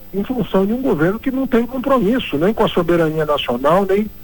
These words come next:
nem com as instituições democráticas e nem com os direitos sociais. Então, hoje eu acho que existe uma percepção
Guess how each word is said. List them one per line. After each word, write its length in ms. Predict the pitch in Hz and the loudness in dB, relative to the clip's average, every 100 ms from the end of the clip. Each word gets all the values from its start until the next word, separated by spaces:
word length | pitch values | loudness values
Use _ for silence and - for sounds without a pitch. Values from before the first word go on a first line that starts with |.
| - - - | -18 -6 2
nem 140 | 190 | 2
com 100 | 208 | 4
as 100 | 180 | 2
instituições 640 | 180 165 175 170 - 165 151 | 2 -2 -2 -2 0 -2 0
democráticas 840 | 160 135 117 151 165 220 - 262 | 0 0 -2 0 2 0 0 -2
e 60 | 247 | 2
nem 200 | 240 262 | 2 2
com 100 | 277 | 0
os 80 | 226 | 0
direitos 300 | 262 254 - | -2 -2 0
sociais. 600 | 285 - 214 185 117 - - - - - - - | -2 2 2 2 0 -6 -16 -20 -20 -20 -20 -6
Então, 300 | 247 269 247 | 0 2 4
hoje 220 | 233 269 | 2 2
eu 120 | 277 254 | 2 0
acho 180 | 240 - | 0 -2
que 80 | |
existe 300 | 240 202 208 | -4 -4 -4
uma 120 | 214 214 | -4 0
percepção 840 | 220 175 208 - - 165 170 | -2 0 -2 -4 -4 -2 0